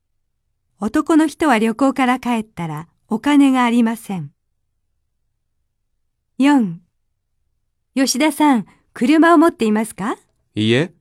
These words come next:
Speaker 1: 車があったら便利ですよ。
Speaker 2: そうですか？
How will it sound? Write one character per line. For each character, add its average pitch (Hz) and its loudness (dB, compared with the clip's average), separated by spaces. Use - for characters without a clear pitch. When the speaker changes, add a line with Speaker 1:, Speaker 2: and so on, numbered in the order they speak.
Speaker 1:
車 220 0
が 233 0
あ - 0
っ 240 -10
た 214 -8
ら 196 -6
便 254 2
利 330 6
で 208 -2
す - -8
よ。 190 -8
Speaker 2:
そ 110 -6
う - -2
で 196 -2
す - -12
か？ 117 -4